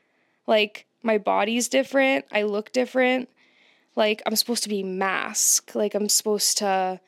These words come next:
you know, I'm, I identify with the word transmasculine. So what I, that means I have to be masculine. Like, I have to, like, how do, how do guys dance?" And I was, found myself, like, studying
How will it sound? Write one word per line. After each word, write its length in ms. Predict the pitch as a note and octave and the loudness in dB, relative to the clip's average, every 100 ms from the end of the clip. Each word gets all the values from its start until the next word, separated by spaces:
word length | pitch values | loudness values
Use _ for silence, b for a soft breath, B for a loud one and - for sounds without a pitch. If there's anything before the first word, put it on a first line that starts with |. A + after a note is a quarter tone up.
| b b b b b b - | b b b b b b 0
you 80 | |
know, 60 | G#3 | 0
I'm, 120 | G#3 - - G#3+ | 0 -4 -10 -2
I 140 | A#3+ | 2
identify 460 | A#3 A3+ A#3 A#3 A3+ | 4 4 4 2 0
with 160 | G3+ | 0
the 80 | G3+ | -2
word 240 | G#3 G#3 | 0 0
transmasculine. 920 | - G#3 G3+ F#3+ F#3+ F#3+ - - - A3+ | -2 -2 -2 -2 -2 -2 -2 -2 -4 -2
So 120 | A3+ | 0
what 220 | G#3+ G3+ - | 0 0 0
I, 200 | G3 - | 0 2
that 140 | A3+ A3 | 0 2
means 180 | G#3+ | 2
I 60 | G#3 | 0
have 300 | G3+ A3+ G#3+ | 0 -2 -4
to 80 | A3 | -6
be 120 | E3 | -6
masculine. 800 | - A#3+ A#3+ - - - - - | -2 -2 0 -2 -4 -8 -6 -4
Like, 180 | F#3+ - | -4 -2
I 80 | G#3+ | -4
have 360 | - F#3+ - | -2 -4 -4
to, 180 | - A#3+ - | -8 -8 -6
like, 240 | G#3+ - | -6 -6
how 220 | - A#3 A3+ | -4 -2 0
do, 160 | A#3 | -2
how 160 | G#3+ A#3+ | 0 -2
do 80 | A3+ | 0
guys 420 | G#3 A3 A#3 - | 0 0 0 -2
dance?" 480 | G#3+ - - D4+ C4+ | -4 -4 -4 -4 0
And 80 | |
I 80 | A3+ | 0
was, 160 | A3 A3 | 0 0
found 320 | B3 A#3 B3+ | 2 2 2
myself, 260 | A3+ G#3+ G#3 | 0 -2 -4
like, 160 | G#3+ | -2
studying 800 | - - A#3+ A#3+ D4+ C4+ A3+ G#3 | 0 0 0 2 2 4 2 0